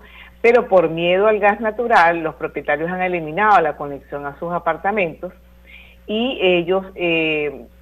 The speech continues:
no quieren pagar, eh, las alícuotas por ese gasto de gas.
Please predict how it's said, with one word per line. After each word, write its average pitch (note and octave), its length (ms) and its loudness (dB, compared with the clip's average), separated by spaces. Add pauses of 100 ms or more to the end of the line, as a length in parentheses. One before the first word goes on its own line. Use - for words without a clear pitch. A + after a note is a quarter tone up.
(180)
no E3+ 280 -6
quieren G3+ 360 2
pagar, E3+ 500 2
eh, E3+ 320 0
las D#3+ 200 0
alícuotas F3 640 -2
por D#3+ 160 -2
ese G#3 260 -2
gasto C3+ 320 -8
de A#2+ 140 -8
gas. - 220 -14